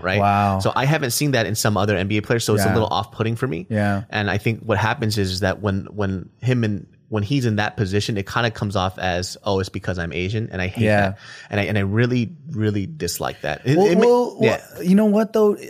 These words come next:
Speaker 2: I also feel for the guys that don't want the responsibility of being the only Asian guy. You know, like, we're very maverick in a way where we're like, "Fuck you," like, "Yeah, motherfucker, I'm Asian and I represent and I don't give a
Speaker 1: Yeah,
Speaker 2: fuck,"
Speaker 1: yeah.
Speaker 2: right?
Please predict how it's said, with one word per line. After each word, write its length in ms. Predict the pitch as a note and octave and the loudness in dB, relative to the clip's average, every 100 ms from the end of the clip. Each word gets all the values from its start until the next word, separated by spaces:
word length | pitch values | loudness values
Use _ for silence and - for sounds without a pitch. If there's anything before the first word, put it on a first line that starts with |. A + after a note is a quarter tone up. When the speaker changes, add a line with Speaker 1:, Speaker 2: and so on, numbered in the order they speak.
| - | 0
Speaker 2:
I 120 | D#3 | 4
also 340 | F3 F#3+ G3 | 4 4 2
feel 340 | D#3 - D3 D3+ | 0 2 2 2
for 140 | D3 | 0
the 100 | B2+ | -2
guys 440 | A2 A2+ B2 A#2+ A#2+ | 0 2 2 2 0
that 320 | - - - | 0 -2 0
don't 320 | A#2+ C3+ C#3+ _ _ _ _ _ - | 4 4 0 _ _ _ _ _ -2
want 380 | A#2 B2+ C#3 D3 | 2 2 2 0
the 80 | |
responsibility 1120 | A2 G#2+ - A2+ G#2+ - F#2 A2 G#2+ G2+ F#2+ - A#2 | 2 0 0 -2 -2 -4 0 2 4 2 -2 -2 0
of 280 | G#2+ G2+ A#2+ | 0 0 0
being 440 | A#2+ A#2+ A2+ G2 | 2 4 2 2
the 200 | A#2 A#2+ | 0 0
only 340 | B2 A#2+ A#2 - | 2 4 2 -2
Asian 340 | G#2+ G#2 G#2 | -6 -6 -6
guy. 400 | G2+ F#2+ F#2+ G2 _ _ _ - | -2 -2 -2 -6 _ _ _ -4
You 100 | D3 | 2
know, 140 | F#3 G3+ | 2 4
like, 260 | E3+ C3 | 2 2
we're 260 | B2 F3 A#3+ | 4 4 4
very 460 | G3+ A3+ A3 F3+ | 4 4 4 4
maverick 580 | A#2 A2+ C3+ C#3 C#3+ - | 4 4 4 2 0 0
in 100 | C#3 | 0
a 60 | A#2+ | 2
way 200 | A#2 C#3 | 4 4
where 140 | B2+ | 2
we're 220 | A2 B2+ C3+ | 2 2 2
like, 220 | B2+ - | 0 -2
"Fuck 380 | - G#3 G#3 E3+ | 0 0 0 -2
you," 160 | C3+ | 0
like, 260 | A#2+ G#2+ F#2+ | 2 0 0
"Yeah, 300 | C3+ E3 C#3 | 2 4 4
motherfucker, 500 | C3+ B2 B2 C3 C3 | 4 2 2 0 2
I'm 180 | A#2+ B2 | 2 2
Asian 280 | B2+ B2+ B2+ | 2 2 2
and 80 | |
I 80 | B2 | 2
represent 520 | B2+ D3 C#3+ B2 F#3 | 4 4 2 2 2
and 120 | C#3+ B2 | 2 2
I 60 | |
don't 200 | A#2+ C#3+ | 4 4
give 140 | C#3+ B2+ | 4 2
a 40 | |
Speaker 1:
Yeah, 160 | F2 F#3 | 2 4
Speaker 2:
fuck," 160 | D3+ C3 | 2 4
Speaker 1:
yeah. 60 | |
Speaker 2:
right? 200 | B2+ D#3 | 2 2